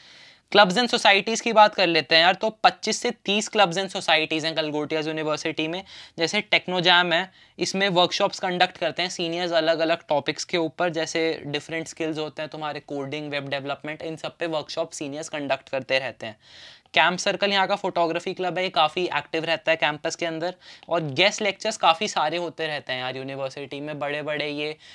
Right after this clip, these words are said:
सीटीओ, सीईओज़ को बुलाते हैं और उनके गेस्ट लेक्चर्स होते रहते हैं। एनुअल कल्चरल फेस्ट है गलगोटियाज यूनिवर्सिटी का,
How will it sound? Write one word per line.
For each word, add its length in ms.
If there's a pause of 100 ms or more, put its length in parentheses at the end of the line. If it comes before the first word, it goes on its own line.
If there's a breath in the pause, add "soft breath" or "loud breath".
(160 loud breath)
सीटीओ, 680
सीईओज़ 640
को 100
बुलाते 400
हैं 80
और 60
उनके 180
गेस्ट 280
लेक्चर्स 380
होते 280
रहते 280
हैं। 360
एनुअल 220
कल्चरल 400
फेस्ट 300
है 60
गलगोटियाज 580
यूनिवर्सिटी 560
का, 220